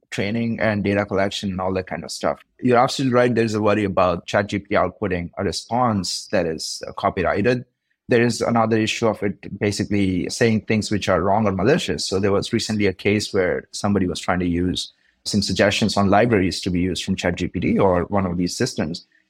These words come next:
And I don't know how the system was gained, but it was outputting libraries which were known to be malicious. But when it comes to copyright issues, it's an issue of ethic as much as it is of technology. So different countries will have different take on it. I recently read somewhere that Japan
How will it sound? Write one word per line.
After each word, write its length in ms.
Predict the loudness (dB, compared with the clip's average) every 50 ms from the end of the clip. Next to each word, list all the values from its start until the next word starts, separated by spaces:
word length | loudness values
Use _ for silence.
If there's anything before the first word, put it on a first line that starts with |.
| _ _ _ _ _ 0
And 540 | 2 2 4 2 2 2 2 0 -2 -2 -4 -4
I 120 | -2 0 2
don't 120 | 2 2
know 80 | 2 2
how 260 | 2 2 4 4 4
the 120 | 2 0
system 300 | -4 -6 -8 -6 -6 -4
was 200 | -2 -4 -4 -2
gained, 340 | -2 0 0 0 0 0 0
but 140 | 0 -2 -2
it 80 | 0
was 180 | -2 -2 0 0
outputting 720 | 2 2 2 0 0 -2 -2 -2 0 0 -2 -4 -6 -10 _ _
libraries 440 | 0 0 0 2 0 -2 -2 -4 -6
which 160 | -10 -12 -12
were 40 | -12 -6
known 180 | -4 -4 -4 -2
to 60 | -4
be 80 | -6
malicious. 640 | -6 -4 -4 -4 -4 -4 -8 -10 -10 -12 -12 -12 -14 _ _ -2
But 160 | 2 2 4
when 140 | 4 2 2
it 60 | 2
comes 180 | 2 2 2
to 80 | 2 0
copyright 480 | 0 0 0 0 2 2 2 4 4 2
issues, 500 | 0 0 0 0 -2 -2 -2 -6 -6 _
it's 180 | -4 -4 -4 -4
an 100 | -6 -4
issue 220 | -4 -2 0 0
of 100 | -2 0 -2 -4
ethic 300 | -4 -2 -2 0 0 0
as 180 | -2 -2 -2
much 160 | -2 -2 0
as 140 | -2 -2 0
it 80 | 0 -2
is 120 | -2 -2
of 140 | -4 -6 -6
technology. 560 | -8 -14 -12 -8 -6 -4 -4 -2 0 0 0
So 220 | 0 0 0 -2 0
different 300 | -2 -2 -2 -4 -4 -2
countries 420 | -2 -2 0 0 0 0 0 0
will 100 | 0 -2
have 300 | 0 0 0 0 0 -2
different 460 | -6 -10 -10 -10 -10 -10 -10 -10 -14 -16 _ _ 2
take 200 | 4 4 4 6
on 140 | 4 4 2
it. 180 | 2 0 -2 -2 -2
I 360 | 2 2 4 4 4 2 0
recently 480 | 0 -2 -2 -2 -2 -2 0 0 2 2
read 180 | 0 0 -2
somewhere 300 | -2 -4 -2 -2 -2 -2
that 120 | -4 -6 -6
Japan 600 | -8 -8 -6 -4 -4 -2 -2 -2 -4 -4 -6 -6